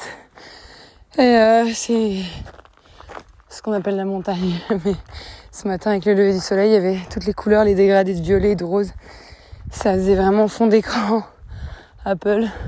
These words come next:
Et, euh, bah, c'est génial. Euh, voilà, on est en Galice, il reste seulement cent soixante kilomètres.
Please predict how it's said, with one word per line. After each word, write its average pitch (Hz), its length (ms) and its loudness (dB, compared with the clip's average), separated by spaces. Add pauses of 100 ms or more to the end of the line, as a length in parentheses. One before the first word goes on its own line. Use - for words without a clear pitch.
(1160)
Et, 196 200 -2
euh, 190 320 -2 (1400)
bah, 226 340 2
c'est 240 180 0
génial. 226 460 2
Euh, 214 160 -2
voilà, 202 260 4
on 226 60 -2
est 226 60 -2
en 208 120 -2
Galice, 214 480 0
il 233 60 0
reste 196 220 -10
seulement 214 320 0
cent 233 200 0
soixante 220 400 -2
kilomètres. 208 640 -2